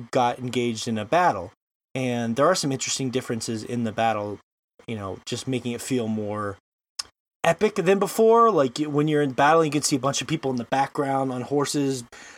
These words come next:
um, going, and there was, like, giant monsters. Like, I saw this giant wolf in the demo, and they're doing some interesting things there, but the sim elements are, they're going hard on this time, and just from some different articles I was reading, like, at Polygon,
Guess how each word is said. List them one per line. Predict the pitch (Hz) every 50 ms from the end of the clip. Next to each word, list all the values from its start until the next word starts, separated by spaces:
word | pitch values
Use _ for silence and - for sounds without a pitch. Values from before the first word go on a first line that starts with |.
| - - -
um, | 143 139 131 131
going, | 131 135 139 139
and | 139
there | 143 143
was, | 139 131
like, | 131 -
giant | - - 156 151 151 151 147 135
monsters. | 131 131 139 143 139 - - 151 143 135
Like, | 135
I | 127
saw | 127 - 147
this | 131 131 113
giant | - - 156 151 147 139 139 - -
wolf | 120 127 135 127 - 147
in | 143
the | 135 127
demo, | 117 143 131 127 127 127 123 127 127
and | 120 117 117 - - - - -
they're | - 170
doing | 160 202 233 247
some | 233 185 170
interesting | 165 165 160 - 165 151 131
things | - 160 160 143
there, | 135 143 131
but | 123 135 120 - - - - -
the | 170 190 190 180
sim | 156 - - 269 302 294 220 147 - -
elements | 139 135 127 117 107 101 98 - - - - - _ _ _ _ _ _ _ _ _ -
are, | 160 151 147 147 143 139 143
they're | 139 147 143
going | 139 156 156 147 139
hard | 127 135 139 139 135 127
on | 120 117 113
this | 117 117 -
time, | - 120 113 113 113 110 110
and | 110 113 113 113 123 147 160 143
just | 139 143 -
from | - 165 147
some | - - 147 131 120 117 110 107 - _ _ _ _ _ -
different | 156 - 165 147 135
articles | 135 143 143 - 147 131 131
I | 135
was | 127 127 117 120
reading, | 131 131 123 123 120
like, | 120 117 113 120
at | 117 -
Polygon, | - 131 139 147 143 135 120 113 110 110 107 107 107